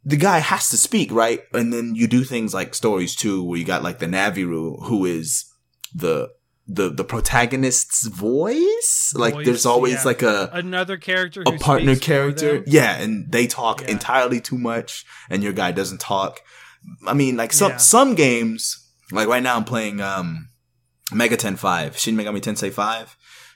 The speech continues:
Speaker 1: silent pro tag.
Speaker 2: I'm not familiar with that one. Okay.
Speaker 1: Silent pro tag. However,
Speaker 2: Uh-huh.
Speaker 1: you, you have choices in the game, so it makes sense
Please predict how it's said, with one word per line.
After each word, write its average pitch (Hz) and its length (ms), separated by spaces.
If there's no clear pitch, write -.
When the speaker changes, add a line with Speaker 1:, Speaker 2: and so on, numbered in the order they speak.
Speaker 1:
silent 127 480
pro 139 140
tag. 85 420
Speaker 2:
I'm 147 140
not 175 200
familiar 160 300
with 135 120
that 139 200
one. 123 240
Okay. 123 320
Speaker 1:
Silent 175 420
pro 180 160
tag. 90 460
However, 135 840
Speaker 2:
Uh-huh. 135 340
Speaker 1:
you, 143 680
you 139 240
have 135 260
choices 127 960
in 131 180
the 131 100
game, 127 440
so 131 260
it 113 100
makes 123 300
sense - 500